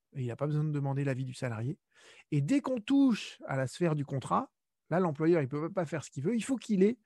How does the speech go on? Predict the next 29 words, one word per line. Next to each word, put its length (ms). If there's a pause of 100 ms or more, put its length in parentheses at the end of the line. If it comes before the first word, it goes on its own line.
(400)
l'autorisation 640
du 100
salarié 540 (120)
avant 420
de 120
pouvoir 280
modifier 380
quoi 120
que 60
ce 80
soit. 160 (560)
Et 100
donc, 200
en 80
fait, 180
on 60
savait 260
pas 240
quel 200
était 240
le 100
critère 460
qui 120
permettait 440
de 100
départager 680
ces 140
deux 140
sphères, 420